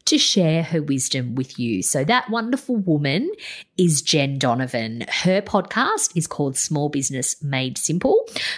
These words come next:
but she's actually got a really interesting business journey. She has been in business for a very long time. She started her life as a lawyer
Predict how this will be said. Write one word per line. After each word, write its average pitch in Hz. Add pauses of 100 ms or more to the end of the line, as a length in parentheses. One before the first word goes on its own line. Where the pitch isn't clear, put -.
but -
she's 277
actually 302
got - (120)
a 175
really 175
interesting 139 (120)
business 120
journey. 107
She -
has 165
been 185
in 185
business 156
for 139
a 135
very 147
long 131
time. 107 (300)
She -
started 147
her 143
life 135
as 135
a 123
lawyer 151